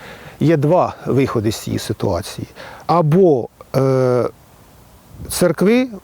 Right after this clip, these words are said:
українські церкви і православна, і греко-католицька переходять на, е, григоріанський, е, стиль, от, е,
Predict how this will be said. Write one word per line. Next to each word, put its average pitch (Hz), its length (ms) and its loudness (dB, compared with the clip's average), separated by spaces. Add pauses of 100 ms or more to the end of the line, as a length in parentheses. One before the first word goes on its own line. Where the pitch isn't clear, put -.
(180)
українські 143 640 2
церкви 123 540 0
і 117 60 0
православна, 151 640 0
і - 20 0
греко-католицька 143 840 -2
переходять 143 600 0
на, 131 260 0
е, 127 60 -4 (560)
григоріанський, 139 960 0 (100)
е, 120 300 2
стиль, 131 360 0 (1000)
от, 123 300 2 (200)
е, 117 220 -4